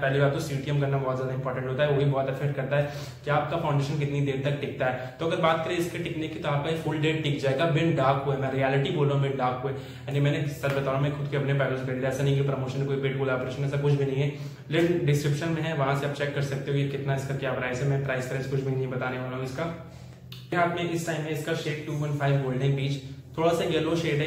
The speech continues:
इस वजह से मैं ज़्यादा इसको यूज़ नहीं करता। जो परफेक्ट शेड मेरा बनता है वो है वन टू थ्री क्लासिक न्यूड। अगर बात करें दोनों शेड को देख लेते हैं, दोनों शेड कैसा है। बात करें अगर इसकी कवरेज की, कवरेज तो बहुत बढ़िया है। अगर बात करें इसकी कवरेज की रियलिटी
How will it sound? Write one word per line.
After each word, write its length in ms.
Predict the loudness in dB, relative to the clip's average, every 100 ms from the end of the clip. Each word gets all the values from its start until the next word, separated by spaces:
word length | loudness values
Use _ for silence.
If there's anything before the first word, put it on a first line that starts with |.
| -2
इस 140 | -2
वजह 160 | 0 0
से 80 | 0
मैं 160 | -2 0
ज़्यादा 200 | -2 -2
इसको 160 | -2
यूज़ 260 | -2 -2 -2
नहीं 100 | -2
करता। 220 | -2 -2 -4 -6 -10 -6
जो 80 | -2 2
परफेक्ट 360 | 2 2 -2
शेड 160 | -2 -2
मेरा 200 | 0 0
बनता 240 | -2 -2
है 140 | -2 -2
वो 60 |
है 100 | 0 2
वन 200 | 2 2
टू 120 | 2 2
थ्री 160 | 2 2 0 -8 -12 -12 0
क्लासिक 500 | 4 4 2 -4 0
न्यूड। 420 | 2 2 0 -4 -10 -8 -2
अगर 160 | 0 2
बात 240 | 2 2
करें 140 | 0 0
दोनों 200 | 2 2
शेड 300 | 0 -2 0
को 80 | 0
देख 220 | 0 -2
लेते 120 | -2
हैं, 100 | -2
दोनों 200 | 0 -2
शेड 360 | 0 0 -2 -4
कैसा 260 | -2 2
है। 400 | 4 2 -2 -8 -6 2
बात 260 | 2 2
करें 120 | 0 -2
अगर 200 | -2 -4
इसकी 180 | -6 -4
कवरेज 280 | -2 -2 -2
की, 120 | -4
कवरेज 500 | -2 0 0 -2 -2
तो 60 | -2
बहुत 260 | 0 0 0
बढ़िया 280 | 0 2 2
है। 80 |
अगर 140 | 2 2
बात 200 | 0 0
करें 100 | -4
इसकी 160 | -4 0
कवरेज 320 | 2 2 0
की 140 | 0
रियलिटी 420 | 2 2 2 -2